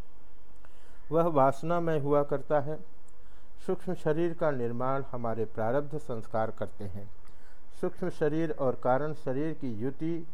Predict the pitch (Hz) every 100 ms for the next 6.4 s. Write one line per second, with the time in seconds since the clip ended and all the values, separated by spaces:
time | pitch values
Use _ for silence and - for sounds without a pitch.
0 | - - - 151 151 131 151 147 180 -
1 | 139 139 - 143 117 110 139 - 95 -
2 | 95 92 90 - - - - - - -
3 | 135 170 175 190 190 156 151 160 165 147
4 | 110 123 147 143 143 131 - 139 - 143
5 | 151 147 151 147 151 - - - - 165
6 | 165 127 127 160